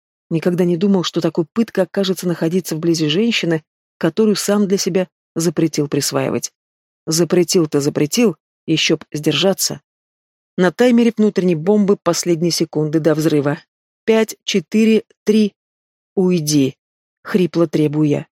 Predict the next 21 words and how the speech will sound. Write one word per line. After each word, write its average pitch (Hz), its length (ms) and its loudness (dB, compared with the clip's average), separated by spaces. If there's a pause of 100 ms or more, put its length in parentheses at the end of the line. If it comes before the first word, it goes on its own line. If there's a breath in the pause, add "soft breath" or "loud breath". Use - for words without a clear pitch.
(180)
"Убирайся 185 520 2
с - 80 -2
моих 165 200 0
глаз, 151 280 0
цветочек!" - 580 -6 (540)
Это 262 160 0
выходит 220 380 2
грубо, 160 320 2
даже 165 300 0
очень. 156 380 -4 (400)
Маргаритка 175 540 2
отшатывается, 160 560 0
отшвыривает 185 480 0
прочь - 280 -2
мою 170 160 -2
перчатку 180 500 -2
и 160 40 -2
практически 170 640 -4 (100)
пулей 226 240 2
вылетает 190 500 0
вон 170 240 -2